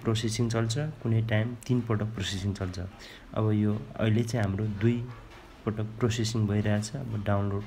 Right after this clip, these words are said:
रिजल्ट आइसक्यो। अब हाम्रो यहाँनिर देखिसके साथीहरू, यसरी हामी फोटो बनाउन सकिन्छ। अब दाहिनेपट्टि साइडमा जानुहोस्, रिजल्टको ठ्याक्कै दाहिनेपट्टि साइडको माथि टपमा,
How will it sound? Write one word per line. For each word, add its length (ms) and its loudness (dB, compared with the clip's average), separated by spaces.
रिजल्ट 320 0
आइसक्यो। 460 0
अब 120 4
हाम्रो 280 4
यहाँनिर 420 2
देखिसके 580 2
साथीहरू, 520 0
यसरी 300 0
हामी 220 0
फोटो 300 0
बनाउन 320 2
सकिन्छ। 420 -2
अब 180 2
दाहिनेपट्टि 560 4
साइडमा 340 0
जानुहोस्, 440 2
रिजल्टको 540 6
ठ्याक्कै 300 -2
दाहिनेपट्टि 380 4
साइडको 420 0
माथि 260 2
टपमा, 420 0